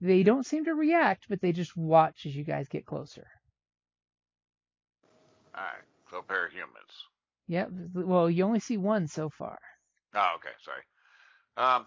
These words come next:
Speaker 2: okay. I continue
Speaker 1: But you have
Speaker 2: to
Speaker 1: a good
Speaker 2: advance.
Speaker 1: account from your buddy there that, uh,
Speaker 2: Yeah.
Speaker 1: no more than two is at any time.
Speaker 2: Yeah. All right. Continue to advance. You know, have everybody kinda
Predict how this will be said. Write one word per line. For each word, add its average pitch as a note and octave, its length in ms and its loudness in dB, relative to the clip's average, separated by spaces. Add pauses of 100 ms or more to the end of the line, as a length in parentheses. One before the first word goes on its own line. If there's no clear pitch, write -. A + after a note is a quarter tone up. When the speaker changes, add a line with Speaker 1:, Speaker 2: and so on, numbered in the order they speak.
(160)
Speaker 2:
okay. C3 300 -6
I A#2+ 320 -4 (180)
continue B2 300 -6
Speaker 1:
But - 20 0
you G#3 60 4
have A3+ 140 6
Speaker 2:
to D#3 120 0
Speaker 1:
a - 40 0
good G#3 200 4
Speaker 2:
advance. A3 200 0
Speaker 1:
account D#3 360 -2
from D3+ 200 -8
your C#3+ 100 -4
buddy F3+ 340 -2
there C#3 300 -10
that, C3 220 -10 (180)
uh, B2+ 200 -12 (720)
Speaker 2:
Yeah. A3+ 60 -2
Speaker 1:
no F#3 140 0
more F#3+ 240 0
than D#3+ 200 -4
two E3 480 -2
is D3 140 -12
at D3+ 320 -8
any D3 220 -6
time. C#3+ 420 -10 (1120)
Speaker 2:
Yeah. G#2 160 -6 (600)
All B2+ 80 -2
right. G#2+ 180 -2 (160)
Continue A2+ 440 -10
to A2 180 -4
advance. G#2 760 -2 (140)
You F#2 80 -12
know, F2 180 -12
have F2 200 -8 (260)
everybody F2+ 340 -2
kinda F2 420 -2